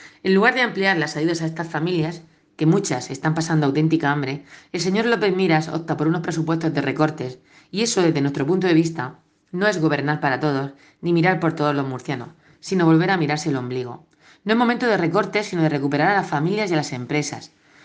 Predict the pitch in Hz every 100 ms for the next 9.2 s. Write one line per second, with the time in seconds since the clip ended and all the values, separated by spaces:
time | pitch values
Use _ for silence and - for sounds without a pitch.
0 | _ 165 165 165 160 180 226 247 220 185
1 | 190 196 180 160 190 196 165 143 151 139
2 | 170 143 135 135 113 - _ _ - -
3 | 170 175 190 233 214 190 160 175 165 165
4 | 160 143 170 170 175 151 139 135 139 170
5 | 170 160 131 139 139 170 - _ _ 165
6 | 165 170 160 214 214 214 - - - 156
7 | 180 233 226 208 190 165 180 175 165 160
8 | 143 139 165 170 147 135 160 170 160 147
9 | 151 131